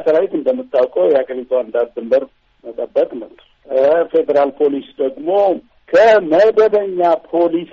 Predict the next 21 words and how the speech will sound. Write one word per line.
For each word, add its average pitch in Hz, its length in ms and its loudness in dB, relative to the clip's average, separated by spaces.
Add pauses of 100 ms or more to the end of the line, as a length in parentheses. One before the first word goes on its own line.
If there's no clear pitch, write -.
አቅም 175 380 0
በላይ 151 320 2
ለሆነ 135 360 -2 (100)
ነገር 127 340 0
በፌዴራል 147 560 -2
ፖሊ-፣ - 280 -8 (100)
መንግስት 143 440 -4
ታዞ 131 340 -4 (560)
እርምጃ 139 380 -8
የሚወስድ 139 520 0
ነው 131 140 -6
መከላከያ 120 720 -4
ከሚገባ 123 500 -2 (640)
እሱ 110 260 -20
ይግባ 123 260 -6 (100)
ተብሎ 120 300 -4 (100)
ነው። 139 160 -10 (200)
ከዚህ 180 320 -6
ውጪ 202 240 -8 (420)
በጃንሆይም 165 560 2
ጊዜ 170 140 -6